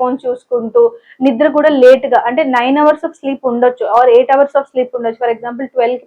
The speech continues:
పడుకొని ఎయిట్ కి లెగొచ్చు. But ఎక్కువ మంది శాతంలో చూసుకుంటే నైన్ థర్టీ, టెన్ కి పడుకునే వాళ్ళల్లో ఎక్కువ ఈ పీసీఓడి కేసెస్ అనేవి కనిపించవండి. టెన్ తర్వాత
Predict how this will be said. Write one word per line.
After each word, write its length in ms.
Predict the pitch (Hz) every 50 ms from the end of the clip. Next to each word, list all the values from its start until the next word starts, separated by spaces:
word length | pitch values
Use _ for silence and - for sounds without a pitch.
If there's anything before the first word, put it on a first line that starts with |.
| - 262
పడుకొని 380 | 240 254 247 - 254 254 277 302 294 _ _ _ _ - 240
ఎయిట్ 160 | 262 277 - -
కి 40 | - 277 254
లెగొచ్చు. 400 | 233 226 226 240 240 - - 202 - _ _ _ _ - 208 247
But 160 | 302 339 - - - -
ఎక్కువ 260 | 254 247 - - 330 311 320
మంది 180 | 302 277 285
శాతంలో 500 | 294 294 277 233 233 233 269 262 269 277 277 -
చూసుకుంటే 760 | 247 240 247 240 _ - 262 240 226 226 220 226 269 370 370 _ _ _ _ - 240
నైన్ 320 | 254 254 254 285 320 294 311
థర్టీ, 360 | 302 294 294 302 302 302 302
టెన్ 320 | 302 302 285 247 247 262
కి 60 | 262 294 - 262
పడుకునే 340 | 247 240 247 262 262 254
వాళ్ళల్లో 600 | 254 240 240 220 208 220 214 214 220 233 277 349 - - 254 262
ఎక్కువ 260 | 254 _ - 311 320 320
ఈ 0 | 294 311
పీసీఓడి 380 | 285 262 262 269 285 277 269 269
కేసెస్ 400 | 262 - 247 247 262 262 254 - 247
అనేవి 240 | 220 220 220 233 294
కనిపించవండి. 840 | 302 294 262 226 226 226 277 262 262 - 269 220 214 202 196 190 185 _ _ _ _ _ _ -
టెన్ 240 | 269 269 277 302 294 294
తర్వాత 320 | 262 254 262 269 277 277